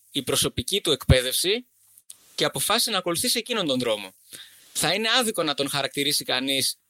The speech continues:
ε, ρήψασπη επειδή έφυγε από το χώρο του ποδοσφαίρου. Ίσα ίσα θέλει πολύ δύναμη, ειδικά όταν έχεις μπει στον παοκ,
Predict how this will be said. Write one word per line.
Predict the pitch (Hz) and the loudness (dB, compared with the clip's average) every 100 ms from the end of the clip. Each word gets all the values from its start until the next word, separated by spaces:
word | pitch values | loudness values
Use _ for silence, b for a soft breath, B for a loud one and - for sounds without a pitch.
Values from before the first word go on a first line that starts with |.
| _ | _
ε, | 131 131 | -4 2
ρήψασπη | 139 151 - 127 - 131 | 4 4 2 0 2 0
επειδή | 120 131 143 | 0 0 0
έφυγε | 131 131 | 0 0
από | 120 | -4
το | 127 | -2
χώρο | 131 | -2
του | 120 | -2
ποδοσφαίρου. | - 117 113 107 98 90 - _ _ _ | -2 -2 0 0 -2 -6 -16 _ _ _
Ίσα | 160 180 196 | -2 2 2
ίσα | 156 160 - 190 - - | 4 2 2 0 -2 -6
θέλει | - 180 220 | 0 2 2
πολύ | - 185 220 285 | 0 2 4 2
δύναμη, | 190 208 175 151 143 | 2 0 2 0 0
ειδικά | 131 139 - 262 | 0 -2 2 2
όταν | 240 185 | 2 0
έχεις | 165 - 147 | -2 -2 -2
μπει | |
στον | 147 156 | -2 0
παοκ, | 139 143 131 120 | 2 2 2 0